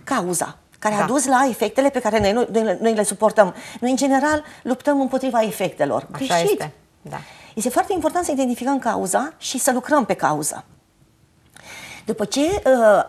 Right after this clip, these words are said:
Speaker 1: aflăm toți pașii care au, au adus, ne-au adus
Speaker 2: Da,
Speaker 1: aici
Speaker 2: da.
Speaker 1: unde
Speaker 2: Deci,
Speaker 1: suntem.
Speaker 2: după ce ne întoarcem
Speaker 1: Da.
Speaker 2: într-un trecut cât
Speaker 1: Da.
Speaker 2: o fi el de,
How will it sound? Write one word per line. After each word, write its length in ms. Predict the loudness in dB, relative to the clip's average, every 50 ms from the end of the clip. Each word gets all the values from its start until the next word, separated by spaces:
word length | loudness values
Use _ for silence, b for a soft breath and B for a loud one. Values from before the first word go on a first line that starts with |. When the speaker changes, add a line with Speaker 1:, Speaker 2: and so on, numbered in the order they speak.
| -2 -6
Speaker 1:
aflăm 460 | -6 -6 -4 -2 0 2 2 2 0
toți 280 | 0 -2 -2 -2 -2 0
pașii 380 | 0 0 0 0 -4 -6 -8 -6
care 320 | -4 -4 -2 0 -2 -2 -2
au, 240 | -4 -6 -6 -6 -6
au 220 | -6 -6 -4 -2 -2
adus, 520 | -2 -2 -2 -2 -2 -2 0 0 -2 -2 -2
ne-au 300 | -2 0 2 4 4 6
adus 280 | 4 4 4 2 0 0
Speaker 2:
Da, 120 | 0 0 4
Speaker 1:
aici 220 | 4 4 4 4
Speaker 2:
da. 60 | 2
Speaker 1:
unde 140 | 2 4 4
Speaker 2:
Deci, 100 | 4 4
Speaker 1:
suntem. 300 | 2 0 0 4 6 6
Speaker 2:
după 120 | 6 6 4
ce 60 | 2
ne 60 | 2 0
întoarcem 520 | -2 0 2 2 2 2 0 -4 -2 4
Speaker 1:
Da. 180 | 4 6 6 4
Speaker 2:
într-un 360 | 2 0 -2 -2 -2 -2 0
trecut 480 | 0 0 -2 -2 0 -2 -4 -4 -4 -6
cât 160 | -6 0 4
Speaker 1:
Da. 80 | 4
Speaker 2:
o 180 | 6 6 4 2
fi 60 | 2
el 120 | 0 0 2
de, 380 | 2 2 2 2 2 -2 -4